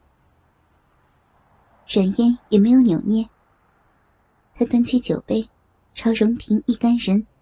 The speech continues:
一一点头致意。“ <laughs> 酒量不佳，就不一一敬诸位了，这杯我干了，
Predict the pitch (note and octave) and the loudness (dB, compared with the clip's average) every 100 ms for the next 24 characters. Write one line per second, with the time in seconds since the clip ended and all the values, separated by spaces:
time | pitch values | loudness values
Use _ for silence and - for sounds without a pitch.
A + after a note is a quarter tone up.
0 | _ _ B3+ A#3+ B3 - F3 E3 - G#3+ | _ _ 4 8 6 4 -2 -4 -4 -2
1 | B3 G#3+ A3+ F#3+ _ _ _ _ _ _ | -2 0 -2 -2 _ _ _ _ _ _
2 | _ _ - - - _ - - _ _ | _ _ -20 -20 -20 _ -20 -20 _ _
3 | - A#3 C4 B3 - - C4+ - _ _ | -2 0 2 2 -2 -4 -4 -6 _ _
4 | _ _ _ _ - B3+ C4 - C#4 C#4+ | _ _ _ _ -6 -4 -2 0 2 2
5 | - B3 - A3 A3+ G3+ G3 - _ _ | 2 -2 0 0 -2 -4 -8 -10 _ _
6 | _ _ _ _ - C#4 C#4 A3 - C4 | _ _ _ _ -6 0 2 0 0 0
7 | C#4 B3 | 0 -2